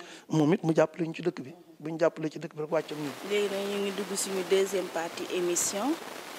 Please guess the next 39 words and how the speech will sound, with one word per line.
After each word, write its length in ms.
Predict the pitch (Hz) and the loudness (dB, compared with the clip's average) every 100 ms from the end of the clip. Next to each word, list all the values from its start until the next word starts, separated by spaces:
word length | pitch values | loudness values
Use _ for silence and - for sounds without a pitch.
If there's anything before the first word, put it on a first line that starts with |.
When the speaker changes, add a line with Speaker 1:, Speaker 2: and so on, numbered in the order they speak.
| - - | -12 -6
Speaker 2:
mi 120 | 185 185 | -2 -2
ngi 80 | 185 | 0
koy 160 | 202 180 | 4 6
waxee 260 | 180 180 165 | 4 0 2
jaar-jaaru 680 | 175 170 170 170 165 175 165 - | 2 2 2 2 2 2 0 0
El 120 | 180 | -4
Hadj 280 | 185 180 165 | -2 -2 0
Mouhamadou 440 | 170 170 170 160 165 | 0 2 0 0 0
Moustapha 520 | 165 - 165 170 160 | -2 -2 -4 -2 -2
Ngom 220 | 156 170 156 | 0 -2 -2
ak 100 | 165 | -2
mag 280 | 165 160 156 | 0 0 0
ñi. 160 | 147 147 - - - - | 0 -4 -10 -14 -10 2
Tey 160 | 180 | 4
benn 280 | 175 185 180 | 6 6 6
mag 200 | 170 160 165 | 4 4 4
lañu 220 | 165 160 | 2 2
seet 240 | - 156 | 2 2
si, 140 | - 208 | 0 0
mi 180 | 175 220 - - - | 0 -2 -6 -10 -4
Papa 280 | 185 - 180 170 | -4 -4 -6 0
Birane 300 | 175 175 170 | 2 2 2
Ngone 280 | 175 175 165 | 4 4 4
Seck, 260 | - 175 165 - - - - - - - - | 0 -2 -4 -8 -12 -14 -14 -14 -14 -14 -4
turam 220 | 220 202 185 | 4 4 4
dëgg-dëgg 500 | 175 170 165 175 165 170 | 0 2 2 2 2 2
di 140 | 269 - - | 0 -2 -2
Ibrahima 600 | 170 175 170 165 160 170 | 2 2 2 0 -2 -2
Seck. 240 | - 131 - - - - - - - - - - - 170 | -4 -6 -8 -14 -12 -12 -14 -14 -14 -14 -14 -14 -12 -2
Léegi 380 | 180 190 190 185 | 2 4 4 0
ñu 100 | 202 - | -4 4
koy 220 | 185 180 | 4 4
laaj 300 | 180 170 170 - | 4 2 2 -2
ci 60 | 180 180 | -4 -2
nan 200 | 190 190 | -2 2
la 80 | 185 | 2
def 160 | 180 - - | 2 0 -2
ba 80 | 175 | -2
xamante 580 | - 180 170 165 165 | 0 2 2 2 0